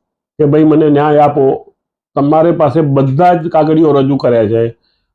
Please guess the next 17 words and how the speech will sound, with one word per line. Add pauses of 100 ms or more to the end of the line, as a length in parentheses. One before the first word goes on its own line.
(280)
ગાંધીનગર
સુધી
બધા
રજૂ
કર્યા
છે, (480)
બધી
કચેરીમાં
રજૂ
કર્યા
છે, (520)
પણ
કાંઈ
ન્યાય
સિવાય,
ધક્કા
સિવાય